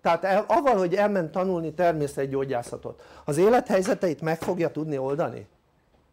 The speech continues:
Hát arra én befizetek. Lehet, hogy annyit fog tudni csinálni, hogy tud segíteni valakin, aki beteg.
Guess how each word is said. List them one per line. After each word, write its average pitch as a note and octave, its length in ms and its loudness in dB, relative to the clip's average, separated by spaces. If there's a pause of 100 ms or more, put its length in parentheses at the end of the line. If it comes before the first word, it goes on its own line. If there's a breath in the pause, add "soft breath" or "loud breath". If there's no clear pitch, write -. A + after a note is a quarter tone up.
(300)
Hát A3+ 180 -10
arra A3+ 180 0
én G#3 120 -2
befizetek. A#2 640 -8 (1400)
Lehet, B3+ 340 4
hogy F#3+ 140 0
annyit E3+ 300 2
fog - 180 -6
tudni C#3 280 -12
csinálni, C#3 400 -8
hogy C3+ 120 -10
tud - 220 -6
segíteni C3 560 -10
valakin, C3 480 -6
aki C#3 220 -14
beteg. B2 420 -14